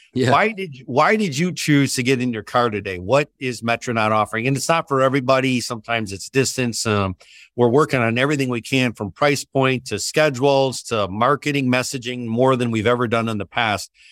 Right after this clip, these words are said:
Speaker 2: So I think really the, the, the goal in the year is to increase our service level on the lines that still haven't gotten back even to pre-covid levels, to make schedule adjustments to meet the riders' needs,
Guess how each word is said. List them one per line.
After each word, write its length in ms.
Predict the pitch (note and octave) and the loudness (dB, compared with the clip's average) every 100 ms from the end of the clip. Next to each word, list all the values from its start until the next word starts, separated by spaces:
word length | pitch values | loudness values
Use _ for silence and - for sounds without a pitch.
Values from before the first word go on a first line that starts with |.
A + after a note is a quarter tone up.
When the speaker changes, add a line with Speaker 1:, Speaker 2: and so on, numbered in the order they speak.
| _ - | _ -2
Speaker 2:
So 100 | C3+ | 0
I 60 | |
think 200 | C3 G3+ | 2 0
really 300 | C3 D#3+ E3+ | 2 4 4
the, 240 | C3+ A2+ A2+ | 2 -2 -6
the, 260 | A2 G#2 G2+ | -4 -2 -2
the 120 | G2+ | -4
goal 380 | A2 C#3 C#3 B2 | 2 4 4 2
in 240 | A#2+ A#2+ | -2 -6
the 80 | A2+ | -8
year 300 | A2+ A#2+ A2+ | -2 2 2
is 120 | G2+ | 0
to 180 | - A2+ | -4 -6
increase 440 | A2 G#2 E3+ F#3 F3+ | -6 -2 0 2 2
our 100 | C#3+ | 2
service 380 | - D3+ C#3 | 2 2 2
level 200 | D3 B2+ | 2 2
on 160 | B2 A#2 | 2 0
the 80 | G#2+ | -2
lines 380 | A2+ A#2+ B2 - | 0 0 -2 -2
that 140 | A2 | -4
still 380 | - - C#3+ C3 | -4 2 4 4
haven't 420 | - B2 B2 A2 | 2 0 -2 -2
gotten 340 | A#2+ A#2 A#2 | -2 -2 -2
back 280 | G#2+ A2+ A2 - | -2 0 0 -4
even 200 | A2+ G#2+ | -8 -8
to 60 | |
pre-covid 520 | - D#3 D3+ B2 A2 | -4 -4 0 2 2
levels, 460 | G#2 A2 G#2+ G#2+ - - _ _ _ _ - | 2 0 2 -2 -4 -14 _ _ _ _ -6
to 80 | B2+ | 0
make 220 | D3 D#3 | 0 0
schedule 420 | - E3+ D3+ D3+ | 0 0 2 0
adjustments 640 | C3 C3 C3 - C3+ B2 | 0 2 0 -2 -6 -6
to 140 | - A#2 | -6 0
meet 240 | C3+ D3 | 0 2
the 80 | C#3+ | 2
riders' 440 | B2 B2 B2 A2 | 2 2 0 -4
needs, 380 | G#2+ G#2+ G#2 - | -4 -4 -4 -10